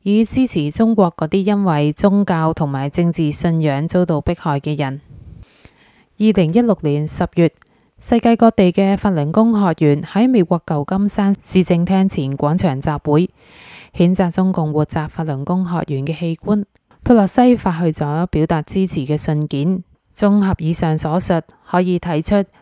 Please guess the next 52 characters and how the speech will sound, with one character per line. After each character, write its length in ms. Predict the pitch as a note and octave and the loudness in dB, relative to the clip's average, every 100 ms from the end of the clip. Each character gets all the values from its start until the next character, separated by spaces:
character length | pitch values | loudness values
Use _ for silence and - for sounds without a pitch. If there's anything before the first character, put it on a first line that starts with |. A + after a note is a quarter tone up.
| - | -2
尊 180 | C4 C4 | 2 4
重 240 | G#3+ F3+ | 4 2
人 240 | E3 D3 D#3 | 0 -2 -2
權 300 | D#3+ D3+ E3 | 0 0 -2
同 120 | D#3+ | -4
埋 200 | D#3 D#3 | -2 -4
自 180 | - F#3+ | -2 -2
由 320 | D#3+ D3 D3+ | 0 0 0
理 180 | D#3+ G3 | 0 0
念 240 | F#3+ F3 | 0 -2
係 360 | - - F#3+ F#3 | -6 -6 -4 -2
美 160 | E3+ | -2
國 160 | E3 F3+ | -2 -4
嘅 260 | - F3 E3+ | -4 -8 -6
立 80 | C#3 - | -10 -6
國 160 | D#3+ D#3+ | -6 -6
之 260 | - G3 G3 | -6 -6 -6
本， 260 | D3 D3+ - _ _ _ _ _ _ - | -4 -4 -4 _ _ _ _ _ _ -6
抵 140 | F3+ | -4
制 200 | F3+ F3 | -2 -2
中 220 | D#3+ F#3+ F#3 | -2 0 0
共 220 | D#3 D#3 | -2 -4
暴 200 | D#3 D3+ | -4 -2
政 300 | F3 E3+ E3 | -2 -4 -4
係 260 | - E3 | -6 -6
眾 280 | D#3+ F#3+ F#3+ | -4 -2 -2
多 180 | A3+ A3+ | 0 0
美 160 | G3 C#3+ | -2 -4
國 240 | E3+ D#3+ | -6 -6
議 240 | - D3+ | -4 -4
員 260 | D#3 C#3 C#3 | -2 -4 -4
政 240 | - E3+ | -4 -4
要 160 | E3+ E3 | -2 -2
們 280 | D#3 C#3 D3 | -2 -4 -4
一 80 | F#3 | -4
向 320 | F3+ D#3+ D#3+ | -4 -4 -4
堅 240 | F#3+ F#3+ | -2 -2
持 140 | - C#3 | -4 -6
嘅 140 | D3+ | -6
目 200 | D#3+ C#3+ | -6 -6
標。 240 | - G#3 G#3 _ _ _ _ _ _ _ _ - | -2 -2 -2 _ _ _ _ _ _ _ _ -6
咁 200 | A3+ C4+ | 0 2
佩 100 | C#4 | 4
洛 140 | A3 F3 | 2 0
西 280 | - A#3+ A#3+ | -2 -2 0
到 240 | F3+ E3+ | -2 -2
底 240 | D#3+ D3 | -4 -2
會 160 | F#3 D#3+ | -2 -2
唔 100 | C#3 | -2
會 200 | D3 D3+ | -2 -2
屈 120 | F#3 | -4
服 200 | - D3+ | -4 -6